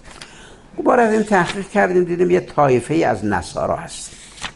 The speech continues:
با آقا خبر دادیم، آقا گفت خب هستن دیگه، نصارا که مورد قبول، اینا یه طایفه از نصارا،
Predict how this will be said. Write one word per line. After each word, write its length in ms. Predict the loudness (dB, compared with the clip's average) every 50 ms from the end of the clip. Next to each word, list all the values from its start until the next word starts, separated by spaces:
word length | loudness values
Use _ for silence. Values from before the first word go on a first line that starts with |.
| -20 -20 -20 -20 -20 -20 -20 -20 -20 -20 -20 -20 -20 -8 -2
با 80 | 0 2
آقا 220 | 4 4 4 2
خبر 340 | 0 0 0 0 2 2 0
دادیم، 480 | 0 -2 -4 -2 -2 -4 -4 -4 -8 -6
آقا 240 | -4 -2 0 0 -2
گفت 180 | -2 -4 -8 -6
خب 140 | -4 -2
هستن 280 | -2 -2 -2 -4 -8 -8
دیگه، 200 | -6 -6 -8 -6
نصارا 440 | -6 -6 -6 -6 -4 -4 -4 -4 -4
که 120 | -6 -8
مورد 300 | -8 -6 -6 -6 -6 -4
قبول، 280 | -4 -2 -2 -2 -4 -4
اینا 180 | -2 -2 -2
یه 80 | -2 -4
طایفه 380 | -4 -6 -6 -6 -4 -4 -4 -4
از 120 | -4 -4
نصارا، 440 | -6 -8 -8 -8 -8 -6 -6 -8